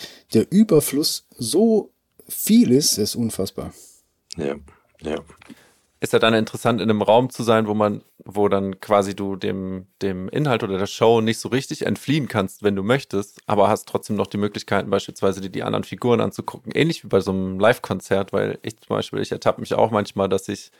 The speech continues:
Speaker 3: irgendwann anfange, auch so ein bisschen zu gucken, was sind das denn hier für Leute und, äh, man merkt schon, dass man nicht wirklich hundert Prozent oder die ganze Zeit auf die Bühne schaut, äh, dass man schon hier und dort irgendwie abgelenkt wird, aber man ist trotzdem immer noch Teil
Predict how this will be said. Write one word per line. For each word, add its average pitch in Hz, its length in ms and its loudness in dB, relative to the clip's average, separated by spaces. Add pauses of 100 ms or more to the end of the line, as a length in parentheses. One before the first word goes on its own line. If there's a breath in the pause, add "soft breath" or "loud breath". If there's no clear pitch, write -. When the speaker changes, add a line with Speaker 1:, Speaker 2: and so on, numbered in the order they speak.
(220 soft breath)
Speaker 3:
irgendwann 107 280 0
anfange, 110 360 0
auch 104 120 2
so 113 100 -4
ein 101 60 -6
bisschen 107 260 -8
zu - 80 -20
gucken, 104 300 -6
was 98 160 -2
sind 117 120 -4
das 110 100 -2
denn 101 120 -6
hier 95 80 -4
für - 140 -8
Leute 110 580 4
und, 92 420 0 (720 loud breath)
äh, 101 160 6
man 104 280 2
merkt 110 220 4
schon, 127 160 4
dass 120 160 2
man 107 120 2
nicht 107 260 -2 (160)
wirklich - 380 -2 (360)
hundert 131 280 2
Prozent 110 560 0
oder 104 160 0
die 98 100 -12
ganze 110 320 0
Zeit 104 340 0
auf - 140 -8
die 104 100 -8
Bühne 123 240 -4
schaut, 139 480 2 (560 soft breath)
äh, 110 120 4
dass 107 160 0
man 101 120 0
schon 113 360 -2
hier 110 180 2
und 101 120 0
dort 98 420 2
irgendwie 98 320 -2
abgelenkt 120 500 -4
wird, 127 300 -4
aber 101 160 4
man 101 200 2
ist - 180 -10
trotzdem 107 300 -2
immer 104 140 -2
noch 98 120 -2
Teil 104 480 0